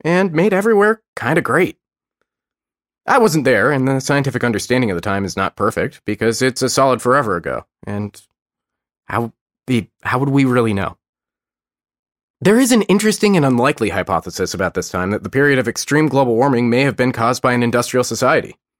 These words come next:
Ocean oxygenation levels plummeted, while carbon levels skyrocketed, which is a correlation that we see with modern pollution.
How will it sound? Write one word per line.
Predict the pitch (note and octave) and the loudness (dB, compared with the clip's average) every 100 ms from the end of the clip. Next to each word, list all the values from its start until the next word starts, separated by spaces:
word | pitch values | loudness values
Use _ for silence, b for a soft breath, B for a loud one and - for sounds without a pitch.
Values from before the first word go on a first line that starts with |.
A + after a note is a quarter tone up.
| _ _ _ - | _ _ _ 2
Ocean | B3 C#4 A3+ | 2 4 4
oxygenation | E3+ F#3+ D#3+ D3 C#3 B2+ A#2+ | 2 0 -2 0 2 2 0
levels | G2+ F#2 F2 | -2 -4 -6
plummeted, | - G2 D#2+ C#2+ - | -4 -4 -4 -8 -4
while | A#2 B2 | -2 0
carbon | D#3+ F#3+ D#3 | 0 0 2
levels | B2 A2 - | 0 -2 0
skyrocketed, | D#3 C#3+ G2 - F2+ B2+ C#3+ - | 2 2 0 0 -2 -2 -6 0
which | D#3+ F3+ | 2 4
is | E3+ | 2
a | D#3+ | 2
correlation | G3 G3 E3 D#3+ F3+ F3 | 2 4 4 4 2 2
that | D#3+ | 2
we | C3+ E3+ | 2 0
see | D#3 D3 | 2 2
with | E3+ | 2
modern | A#2+ A#2+ B2+ | 2 0 0
pollution. | A#2+ A#2 E3 - | 0 0 -2 -4